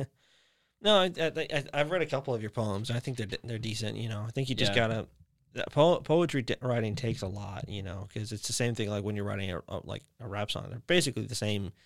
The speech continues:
Speaker 1: thing. You just gotta put it to a beat, you know?
Speaker 2: Yeah.
Speaker 1: And so, it, right, 'cause when you, you know, rapping is rhyming, poetry is rhyming, and so.
Speaker 2: Yeah.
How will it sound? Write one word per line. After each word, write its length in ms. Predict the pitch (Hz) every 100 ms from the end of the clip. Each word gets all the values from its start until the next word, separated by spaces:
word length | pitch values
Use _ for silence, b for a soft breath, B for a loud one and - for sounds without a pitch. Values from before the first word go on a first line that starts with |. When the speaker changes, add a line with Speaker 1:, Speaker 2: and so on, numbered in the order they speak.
| b b b _
Speaker 1:
thing. 160 | 160 135
You 80 |
just 100 | 107 -
gotta 140 | 110
put 240 | - 113 - _
it 140 | 110 104
to 360 | - 98 90 87 -
a 40 |
beat, 240 | 113 120 - _ -
you 100 | 107
know? 180 | 107 110 _ _
Speaker 2:
Yeah. 240 | 104 104 90 - _
Speaker 1:
And 200 | 107 123 - -
so, 320 | 104 113 - _
it, 240 | 90 104 - - _ _ - -
right, 180 | 120 -
'cause 140 | 113
when 120 | 117
you, 80 | 110 -
you 180 | - 120
know, 80 | 110 101
rapping 340 | 104 104 104
is 200 | 98 98
rhyming, 500 | 107 110 101 98 113 -
poetry 400 | 120 113 110 98
is 80 | 104
rhyming, 400 | 98 92 95 110
and 120 | -
so. 240 | 101 92 -
Speaker 2:
Yeah. 280 | 117 101